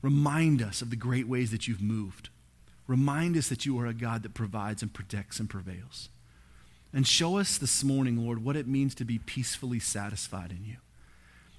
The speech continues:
To just take that breath and say, "Jesus, I don't know what happens, but you are enough for me." Teach us what gospel contentment looks like.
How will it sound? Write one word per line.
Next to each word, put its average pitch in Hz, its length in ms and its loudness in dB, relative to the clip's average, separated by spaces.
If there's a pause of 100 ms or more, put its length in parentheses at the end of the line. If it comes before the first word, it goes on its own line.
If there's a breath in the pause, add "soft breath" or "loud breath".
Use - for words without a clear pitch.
(180 loud breath)
To - 80 -8
just - 260 2
take 165 220 0
that 113 180 -2
breath 113 340 0
and 110 100 0
say, 110 200 -2
"Jesus, - 720 -6 (640 soft breath)
I 139 160 0
don't 123 160 2
know 101 100 -2
what 92 180 -8
happens, 95 380 -10
but 78 140 -16
you 120 240 -4
are 107 100 -2
enough 98 320 -4
for - 160 -14
me." 147 280 -12 (1000 soft breath)
Teach 180 220 0
us 175 120 2
what 123 260 -4
gospel 123 440 -2
contentment 101 640 -2
looks - 260 -6
like. 98 280 -16